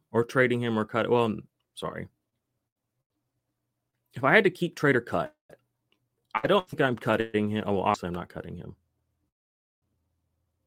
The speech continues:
I'm keeping him. I'm not gonna trade away C D Lamb right now. And I'm not gonna trade for C D Lamb right now. Hopefully, he's on a team that I have already.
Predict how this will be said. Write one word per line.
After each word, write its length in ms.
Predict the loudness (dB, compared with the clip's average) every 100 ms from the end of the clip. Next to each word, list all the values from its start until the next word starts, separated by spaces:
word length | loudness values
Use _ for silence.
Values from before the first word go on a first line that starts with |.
| _ _ _ _ _ _ _
I'm 140 | 2 2
keeping 380 | 2 0 0 -6
him. 220 | -10 -16 _ _ _ _ _ _ _ _
I'm 100 | 2
not 220 | 6 6
gonna 140 | 6 0
trade 420 | 4 6 8 4 0
away 540 | 0 4 4 4 0 -6 _
C 200 | -4 -2
D 140 | 0
Lamb 280 | -2 -2 -2
right 200 | -2 -2
now. 300 | -2 -4 -6 _ _ _ _ _ _ _ _ _ _ _ _ _ _ _ -6
And 80 | 0
I'm 80 | 2
not 160 | 2
gonna 140 | 0 0
trade 260 | 0 0
for 240 | 2 2 2
C 160 | 0
D 100 | -2
Lamb 260 | -2 -4 -6
right 160 | -10 -12
now. 300 | -14 -16 -20 _ _ _ _ _ _ _ _ _
Hopefully, 720 | 2 4 4 2 4 2 -2 -10
he's 200 | -8 -4
on 140 | -2 -2
a 40 |
team 260 | -4 -4 -2
that 100 | -4
I 60 |
have 220 | -4 -2
already. 480 | 0 0 0 0 -4